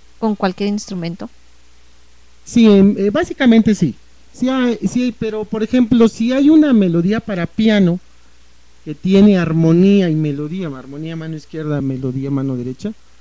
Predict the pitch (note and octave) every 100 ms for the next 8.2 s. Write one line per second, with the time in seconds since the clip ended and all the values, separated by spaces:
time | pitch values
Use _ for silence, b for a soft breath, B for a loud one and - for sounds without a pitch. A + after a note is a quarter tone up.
0 | b b b b - - - D3 D3 D3
1 | D3+ F3+ G#3 A#3+ A3+ G3+ G3 G#3 G3+ F#3+
2 | F#3 G3+ - E3 F3 F#3 F3+ E3+ E3+ D3+
3 | D#3+ D#3+ F3 F3+ F3 C#3 D3 E3 F#3 F#3
4 | G3+ G#3 F#3 F#3+ F#3 C#3+ C#3+ C#3+ D#3 D3
5 | C#3 C#3 C#3 D#3 D#3+ D3+ C3 A#2+ C#3+ D3+
6 | D#3+ D#3+ D3 C#3 A#2+ - b b b b
7 | - D3 D#3+ D#3 E3 E3+ F3+ F#3 F#3+ F#3
8 | F3+